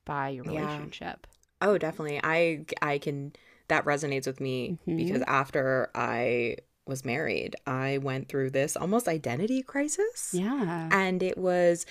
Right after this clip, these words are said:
Speaker 2: it's something people never spoke about
Speaker 1: Mm-hmm.
Speaker 2: is this transition from,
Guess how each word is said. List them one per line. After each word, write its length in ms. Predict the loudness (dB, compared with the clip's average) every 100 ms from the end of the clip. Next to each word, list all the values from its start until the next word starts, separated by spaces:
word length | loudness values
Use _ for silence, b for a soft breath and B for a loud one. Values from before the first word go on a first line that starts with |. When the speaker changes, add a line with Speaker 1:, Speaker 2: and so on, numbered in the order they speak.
| B B
Speaker 2:
it's 280 | 0 0 0
something 400 | 2 2 2 0
people 520 | -2 0 2 2 0 _ _ _ _ _ _ _ _ _ -4
never 460 | 0 0 0 -2
spoke 520 | -2 -6 -2 0 -2 -6
about 500 | -8 -8 -8 -10 -10
Speaker 1:
Mm-hmm. 220 | -8 -4 -2
Speaker 2:
is 160 | -2
this 200 | 0 -4
transition 640 | -4 -4 -4 -2 -2 -2 -4
from, 400 | -4 -4 -4